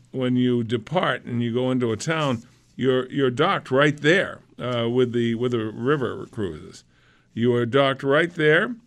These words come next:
and, uh, you go into town, do what you wanna do, come back to the ship whenever you'd like. Just come back before it leaves, <laughs> and you are good to go. Let's go to, uh, Jay in Niagara Falls. Jay, you're on W B E N.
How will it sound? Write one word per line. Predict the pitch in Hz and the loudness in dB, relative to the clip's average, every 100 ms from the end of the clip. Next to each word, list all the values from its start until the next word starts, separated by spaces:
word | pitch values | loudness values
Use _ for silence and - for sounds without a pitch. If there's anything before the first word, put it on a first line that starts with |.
| _ | _
and, | 120 131 135 131 | -8 -4 -2 -2
uh, | |
you | 127 | 0
go | 127 139 | 0 -2
into | 160 131 | -2 -4
town, | 147 151 190 | -2 -2 -2
do | 147 | -2
what | 156 147 | -4 -2
you | 147 | -4
wanna | 143 | -2
do, | 139 151 180 | -2 -4 -2
come | 151 | -2
back | 123 123 127 | 0 0 -2
to | 127 | -8
the | |
ship | 120 151 151 123 | -6 -8 -8 -6
whenever | 110 110 | -4 -2
you'd | 104 107 | -4 -2
like. | 143 - - _ _ _ _ _ | -4 -4 -12 _ _ _ _ _
Just | 104 - | -12 -6
come | 110 101 | -2 0
back | 104 101 | -2 -4
before | 104 127 101 | -6 -4 -4
it | 98 | -2
leaves, | 185 151 127 151 - _ _ | 0 2 0 -6 -12 _ _
<laughs> | - 117 - | -4 -4 -2
and | 156 135 135 110 - - - | 0 2 0 -2 -12 -20 -4
you | 123 127 | 4 4
are | 123 117 | 4 2
good | 117 110 | -2 -2
to | 113 | 0
go. | 123 127 92 - _ _ - | 2 2 0 -6 _ _ -6
Let's | 143 160 | -2 -2
go | - 190 185 | 0 2 2
to, | 151 180 165 | 4 4 6
uh, | 165 165 151 | 2 4 2
Jay | 131 117 160 220 190 175 202 202 _ _ - - | 0 0 2 4 4 4 4 0 _ _ -18 -2
in | 131 | 2
Niagara | 143 160 165 | 6 6 6
Falls. | 156 175 165 147 | 6 8 8 6
Jay, | 117 151 185 | 4 6 8
you're | 180 170 | 8 6
on | 165 | 6
W | 160 165 151 | 4 4 4
B | 143 139 131 | 6 6 6
E | |
N. | 98 69 | 4 -2